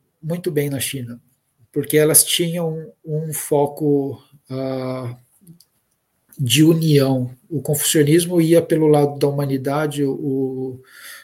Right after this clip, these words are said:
é, também tem, tem muito do, do Tao no confucionismo, mas assim, é, o confucionismo eu diria que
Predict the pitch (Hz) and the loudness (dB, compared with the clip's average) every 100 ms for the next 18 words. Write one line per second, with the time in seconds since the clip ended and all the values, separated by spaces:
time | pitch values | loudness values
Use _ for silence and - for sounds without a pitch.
0 | _ _ - - _ _ - - 147 139 | _ _ -18 -18 _ _ -16 -4 2 4
1 | 147 156 156 143 _ _ 196 202 135 123 | 2 -2 -10 -14 _ _ 0 2 0 0
2 | 147 165 160 165 156 160 170 180 156 160 | 0 0 -2 -2 -2 -2 -2 0 2 2
3 | 156 151 143 139 143 - 135 147 160 151 | 2 2 2 2 -2 -2 0 2 0 -2
4 | 147 147 - 156 143 156 156 139 143 143 | -2 -4 -2 0 0 -2 -2 -2 0 2
5 | 147 147 139 135 135 135 135 143 - - | 2 0 -2 -2 -2 0 -2 -8 -10 -6
6 | 156 - 156 160 165 165 151 143 147 151 | -4 -4 -2 -2 -2 -4 0 0 2 0
7 | 147 | -2